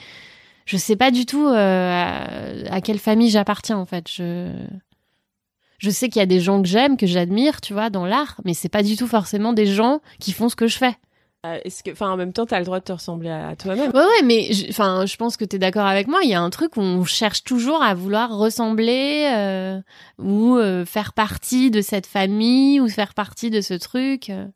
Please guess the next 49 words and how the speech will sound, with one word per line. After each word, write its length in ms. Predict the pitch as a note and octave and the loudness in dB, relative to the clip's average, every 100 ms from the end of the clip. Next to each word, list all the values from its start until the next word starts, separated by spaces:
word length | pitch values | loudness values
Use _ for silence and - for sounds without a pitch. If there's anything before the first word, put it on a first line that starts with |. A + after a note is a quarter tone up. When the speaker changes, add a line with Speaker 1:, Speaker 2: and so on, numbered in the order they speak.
| _ | _
Speaker 2:
C'est 100 | - | -10
pareil. 280 | F#3 G3+ G3+ | -6 -4 -6
Enfin, 180 | F3 E3+ | -8 -10
moi, 100 | E3 | -12
je, 380 | E3 E3 D#3 D#3 | -12 -12 -12 -12
je 160 | D#3+ | -14
me 160 | D#3+ E3+ | -12 -2
bats 240 | G3+ G3 | 0 2
aussi 400 | F3 F3+ - G3 | 0 -6 -10 -6
avec 200 | F3 D#3 | -4 -6
ce 140 | - E3 | -8 -12
truc. 320 | - G3+ F#3+ | -8 -8 -6
On, 420 | D#3+ D#3 D3+ D3+ | -8 -8 -10 -14
enfin, 340 | D#3 - D#3 - - E3 - _ | -18 -16 -16 -14 -18 -20 -20 _
faut, 200 | - G3+ | -6 -4
il 100 | F#3+ | 2
faut 180 | A3+ A#3 | 4 4
choisir 640 | - G3 G3 G3+ A3 A3+ | 4 2 2 0 2 2
et 80 | F#3 | 2
tout. 200 | - A3+ | -2 -2
Et 80 | F#3+ | 0
ben 140 | E3 | 0
non, 180 | G#3 G#3 | 0 -2
pourquoi, 560 | F#3 - F#3 F3+ E3+ - G#3 | -4 -2 0 0 -2 -2 2
Speaker 1:
Ouais. 260 | G3+ G3 A3 - | 2 2 -4 -14
Speaker 2:
pourquoi 220 | - E3+ | -6 -4
choisir ? 380 | - F#3 F3+ E3+ | -2 -4 -4 -8
Pourquoi 240 | - F3 | -6 -4
on 20 | |
n'a 80 | E3 | -4
pas 140 | D#3 D#3+ | -2 -2
le 60 | |
droit 140 | E3 E3+ | -2 -4
de, 320 | E3 D#3 D#3 D#3+ | -6 -6 -8 -10
d'être, 540 | E3 E3 D#3+ - D#3+ - | -8 -8 -8 -10 -12 -8
d'être 400 | E3 E3 - E3 | -8 -10 -8 -10
tout, 300 | - - A3+ | -10 -14 -8
quoi ? 240 | F#3+ E3 - | -6 -4 -4
Speaker 1:
Ouais. 140 | - - _ _ | -6 -8 _ _
Speaker 2:
Bah, 220 | F#3 F#3+ | 0 2
du 140 | F#3 G3 | 2 -4
coup, 180 | - B3+ | 0 2
ouais, 160 | G#3+ | 2
pour 160 | G#3+ G3+ | 0 -2
parler 300 | F#3 F3+ F#3+ | 0 0 0
un 100 | G3 | -2
peu 160 | G3+ | -4
plus 280 | F#3+ G#3+ G#3+ | -8 -8 -10
du, 1160 | F3+ F3+ E3+ E3+ E3 E3 D#3+ E3 - F3 - | -10 -10 -10 -10 -10 -10 -12 -12 -14 -14 -14